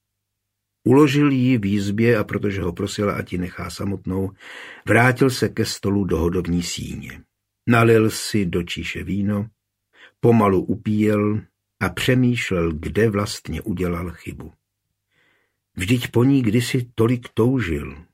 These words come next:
a miloval ji. Tehdy měl pocit, že bez ní nedokáže žít. Byl šťastný, že si může vzít ženu, kterou miluje, a nikoli dívku,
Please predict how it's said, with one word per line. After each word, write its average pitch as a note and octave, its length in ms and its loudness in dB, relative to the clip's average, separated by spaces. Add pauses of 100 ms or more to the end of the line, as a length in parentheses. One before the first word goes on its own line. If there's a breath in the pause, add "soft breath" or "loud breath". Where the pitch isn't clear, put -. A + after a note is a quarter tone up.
(140)
a D2 100 -6
miloval F2+ 560 -2
ji. E2 260 -14 (720)
Tehdy G#2+ 320 4
měl G2+ 220 2
pocit, A2 360 0
že G2 200 0
bez F#2 280 0
ní F#2 320 0 (220 loud breath)
nedokáže F#2+ 800 2
žít. G#2+ 300 -4 (1000)
Byl F#2+ 180 2
šťastný, A2+ 800 2
že G2+ 120 -2
si G2 200 -6
může G2 340 0
vzít E2+ 380 -4
ženu, F#2 340 -2
kterou E2 340 -6
miluje, A2 580 0 (640 loud breath)
a G#2+ 100 2
nikoli A2+ 340 4
dívku, B2+ 640 2